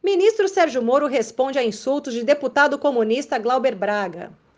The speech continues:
O ministro da Justiça e Segurança Pública, Sérgio Moro, participou nesta quarta-feira, dia doze de fevereiro,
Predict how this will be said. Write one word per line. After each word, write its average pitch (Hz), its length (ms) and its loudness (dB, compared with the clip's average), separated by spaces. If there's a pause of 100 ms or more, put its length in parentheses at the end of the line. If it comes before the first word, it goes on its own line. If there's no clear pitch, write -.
(280)
O 359 120 2
ministro 392 340 6
da 370 120 6
Justiça 285 440 -6
e - 20 -10
Segurança 254 520 0
Pública, 247 400 -4
Sérgio 220 360 -2
Moro, 202 420 0 (200)
participou 349 540 0
nesta 269 320 -4
quarta-feira, 262 800 2
dia 208 140 -2
doze 175 320 -6
de 208 80 -8
fevereiro, 262 680 0